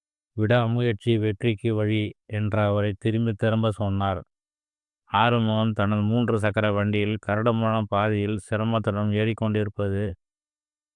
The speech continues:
போன்ற ஒரு காட்சி தெரிந்தது. அவனது தந்தை அவனுக்கு பின்னால் நடந்து வந்த அவனது உற்சாகம் அளிப்பது போல இருக்க வேண்டும். பல மாத பயிற்சிக்கு பிறகு ஆறுமுகம் அவனது தந்தையும் பெரிய மலையை ஏற தயா-, தயாரானார்கள்.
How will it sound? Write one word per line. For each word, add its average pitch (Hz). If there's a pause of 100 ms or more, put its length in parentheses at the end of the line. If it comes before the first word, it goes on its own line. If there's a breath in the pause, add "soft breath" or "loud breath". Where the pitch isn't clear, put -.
(120)
போன்ற 107 (200)
ஒரு 104
காட்சி 110 (140)
தெரிந்தது. 101 (380)
அவனது 110
தந்தை 117 (100)
அவனுக்கு 107
பின்னால் 113
நடந்து 110
வந்த 104 (160)
அவனது 104
உற்சாகம் 110
அளிப்பது 107
போல 104
இருக்க 104
வேண்டும். 95 (1200)
பல 110
மாத 117
பயிற்சிக்கு 113
பிறகு 104
ஆறுமுகம் 107
அவனது 104
தந்தையும் 104
பெரிய 107
மலையை 104
ஏற 104
தயா-, 104 (100)
தயாரானார்கள். 104